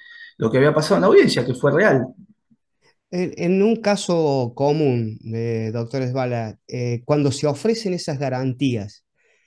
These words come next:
Speaker 2: por lo general se ofrece algún bien, eh, se ofrece dinero, en caso de que el imputado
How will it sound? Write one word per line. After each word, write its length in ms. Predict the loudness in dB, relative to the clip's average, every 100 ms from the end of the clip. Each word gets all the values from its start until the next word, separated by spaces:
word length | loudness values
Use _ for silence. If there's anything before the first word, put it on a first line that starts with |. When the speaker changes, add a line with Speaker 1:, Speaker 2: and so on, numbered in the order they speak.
| _ _ _
Speaker 2:
por 120 | -2
lo 80 | -2
general 680 | -2 -2 0 -2 -2 -6 -14 _ _ _
se 160 | -10
ofrece 600 | -10 -4 -2 -2 -4 -6
algún 380 | -6 -4 -2 0
bien, 500 | 0 -2 -2 -6 -8 -10
eh, 280 | -6 -6 -6
se 140 | -8
ofrece 380 | -6 -6 -4 -4
dinero, 560 | -2 -2 -2 -2 -4 -2
en 160 | -4
caso 300 | -2 -4 -4
de 160 | -6 -4
que 340 | -4 -4 -8 _ -8
el 160 | -2
imputado 840 | -2 -2 -6 -2 -2 0 -4 -6